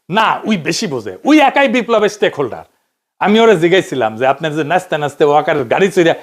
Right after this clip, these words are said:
ক্যান্টনমেন্টে গেলেন, কোন ক্যাপাসিটিতে গেছিলেন?" কয়, "পলিটিক্যাল পার্টির বাইরে যে সিভিল সোসাইটির অংশ আছে, সেই হিসেবে গেছি।" আমি কইলাম, "ভেরি গুড, তাহলে এখন বলেন, ওই যে কয়দিন ঘুটু করলেন,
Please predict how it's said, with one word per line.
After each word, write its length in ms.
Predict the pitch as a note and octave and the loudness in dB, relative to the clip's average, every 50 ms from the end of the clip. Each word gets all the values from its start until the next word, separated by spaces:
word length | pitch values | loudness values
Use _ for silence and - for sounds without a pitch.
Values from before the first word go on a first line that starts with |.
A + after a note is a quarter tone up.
| - _ - | -14 _ -4
ক্যান্টনমেন্টে 560 | F3 F#3 G3+ F#3+ B3 A#3+ A3 G#3+ F#3+ F3 F3 | -4 -2 0 0 0 0 0 0 0 0 2
গেলেন, 240 | D#3+ D3 C3 A#2+ A#2 - _ - | 2 2 0 0 -4 -6 _ 0
কোন 160 | C#4+ D4+ D4+ | 0 2 2
ক্যাপাসিটিতে 560 | C#4 D4+ B3+ C#4 B3+ - B3+ G3+ B3+ A3 A#3+ | 0 0 0 0 0 0 -2 -2 0 0 2
গেছিলেন?" 420 | A3 A3 A3 - F#3 D#3+ B2+ F#2+ E2 _ _ _ _ _ _ _ | 2 0 0 0 0 0 0 -2 -4 _ _ _ _ _ _ _
কয়, 160 | - F#3+ F#3 F3+ F3+ | 0 0 0 2 2
"পলিটিক্যাল 360 | F3+ F#3+ F#3+ G#3 A3+ A#3 A3 | 0 0 0 2 2 0 2
পার্টির 320 | A3+ G#3 F3+ E3+ F#3+ F3+ | 2 0 0 0 -2 -4
বাইরে 380 | D3+ C3 C3 C3+ D3 D3+ D#3 D3 | -4 -4 -2 0 0 0 0 -2
যে 80 | D3+ | -2
সিভিল 240 | D3 - D3 D#3+ F#3+ | -4 -4 -4 -4 -4
সোসাইটির 440 | F3 - G3 E3 - F#3 F3+ F#3+ E3 | -4 -4 -4 -2 -2 -2 0 0 0
অংশ 240 | D3+ D3 C#3+ - G3 | 0 0 0 -2 -2
আছে, 220 | F#3 E3+ - G#3 | -2 -2 -2 -6
সেই 160 | - - D3+ | 0 2 2
হিসেবে 300 | B2 A2 - A2+ G2+ G#2 | 2 2 -2 -6 -6 -6
গেছি।" 240 | F#2+ G2+ F#2+ - - - _ - _ _ _ - | -8 -8 -12 -14 -16 -20 _ -20 _ _ _ -8
আমি 220 | - - A3 A#3+ B3+ | -4 0 0 2 2
কইলাম, 300 | - C4+ A#3+ A#3 A3 G3 | 2 2 2 2 2 2
"ভেরি 220 | F3 F#3 G#3+ A#3 | 2 2 2 2
গুড, 180 | G3 E3+ C#3 A2 - - _ _ - | 2 0 -2 -4 -6 -16 _ _ -4
তাহলে 300 | - - - A#3 B3 B3 | -2 0 0 2 2 2
এখন 320 | A#3 G#3+ - A3+ A#3+ A3+ | 0 0 0 -2 -4 -2
বলেন, 280 | F#3+ G#3+ G#3+ G#3 G#3 F#3+ - - | 0 2 2 2 2 -2 -4 -2
ওই 240 | - G3+ A3+ A#3 A#3+ | 2 2 2 2 2
যে 160 | A3 G#3 A3+ A3+ A3+ | 0 0 0 0 2
কয়দিন 440 | G3+ F#3 F#3 F#3 F3 G#3+ G3+ F3+ | 2 2 2 2 0 -2 -2 -2
ঘুটু 220 | C3+ D#3+ F#3 C4+ C4+ | -2 -2 0 0 2
করলেন, 480 | C#4 A#3 G3+ F3+ D#3+ C#3+ C3 B2 A2+ | 2 4 4 4 4 2 0 0 -4